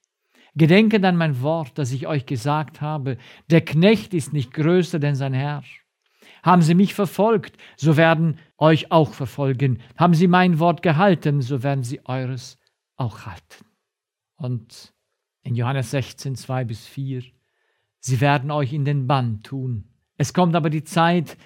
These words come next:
dass wer euch tötet, wird meinen, er tue Gott einen Dienst daran. Und solches werden sie euch darum tun, dass sie weder meinen Vater noch mich erkennen.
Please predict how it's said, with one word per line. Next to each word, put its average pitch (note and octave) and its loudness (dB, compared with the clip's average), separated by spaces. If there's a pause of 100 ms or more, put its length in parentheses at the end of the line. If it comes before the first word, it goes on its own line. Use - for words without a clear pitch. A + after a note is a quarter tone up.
(140)
dass D3+ 0
wer F3 4
euch E3+ -2
tötet, E3 0
wird D#3+ -4
meinen, E3+ 0
er E3+ -2
tue F3 -2
Gott F3 0
einen E3+ 0
Dienst D#3+ -2
daran. C#3+ -2 (300)
Und D3+ 0
solches F3+ 0
werden E3+ 2
sie D#3+ 0
euch D3+ -2
darum E3 0
tun, F#3 0 (200)
dass E3 0
sie D3 0
weder F#3 8
meinen F3 2
Vater F3+ 2
noch F#3+ 0
mich - 0 (320)
erkennen. D3+ -4